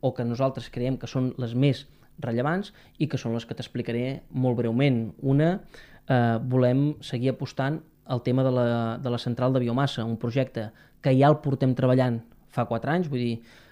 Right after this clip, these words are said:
hi hagi qui hi hagi a l'Ajuntament, el dia vint-i-set de maig el, la central de biomassa serà una realitat, amb,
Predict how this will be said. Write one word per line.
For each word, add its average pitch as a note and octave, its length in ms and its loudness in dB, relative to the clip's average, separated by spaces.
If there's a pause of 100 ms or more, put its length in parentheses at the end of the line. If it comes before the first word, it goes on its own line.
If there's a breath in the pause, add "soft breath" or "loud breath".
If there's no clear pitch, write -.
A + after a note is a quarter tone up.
(280 loud breath)
hi D3 80 8
hagi C3+ 280 8
qui C#3 120 6
hi C3+ 60 10
hagi C3 260 8
a B2+ 60 6
l'Ajuntament, B2+ 640 2 (180)
el B2+ 160 4
dia C3 300 6 (580 loud breath)
vint-i-set C3 760 0 (160)
de C3 160 0
maig C3+ 360 0 (260)
el, A#2+ 340 2 (480)
la B2+ 140 0
central C3+ 360 4
de C3 80 4
biomassa B2+ 460 0
serà C3 180 0
una C3+ 160 4
realitat, B2 540 0 (720 loud breath)
amb, B2+ 560 6